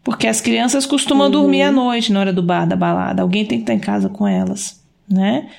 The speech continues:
Speaker 1: E muitas vezes é, a separação funciona mesmo. Para muitos
Speaker 2: Uhum.
Speaker 1: homens, não todos, para muitos homens, funciona como um momento de, Ok, tô livre, tô, agora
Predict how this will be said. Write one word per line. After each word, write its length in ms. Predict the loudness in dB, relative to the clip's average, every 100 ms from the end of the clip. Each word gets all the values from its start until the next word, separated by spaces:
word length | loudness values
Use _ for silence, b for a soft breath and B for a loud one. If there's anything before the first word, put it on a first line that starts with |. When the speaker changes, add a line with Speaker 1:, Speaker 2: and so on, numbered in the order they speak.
| B B B B -4
Speaker 1:
E 320 | 0 2 2
muitas 300 | 2 0 0
vezes 360 | 0 0 -2 -2
é, 600 | -2 -4 -6 -8 -6 -4
a 40 |
separação 560 | -4 -2 -2 -2 -2 -2
funciona 480 | -2 -4 -2 -2 0
mesmo. 480 | 0 0 0 -4 -8 _ _ _
Para 260 | -2 0 2
muitos 440 | 2 2 2 2
Speaker 2:
Uhum. 80 | 2
Speaker 1:
homens, 760 | 2 2 2 0 -2 -4 -6 -4
não 220 | -2 0 -2
todos, 540 | -2 -2 2 0 0 -6
para 180 | -4 -2
muitos 360 | 0 0 0 0
homens, 540 | 2 2 2 0 -4 -4
funciona 600 | -4 -2 0 2 0 -2
como 260 | 0 2 2
um 80 |
momento 320 | 2 2 0 0
de, 140 | 0
Ok, 380 | -2 -2 -2 0
tô 120 | 0
livre, 340 | 2 2 2 -2
tô, 100 | -2 -2 -2
agora 520 | 0 2 2 -2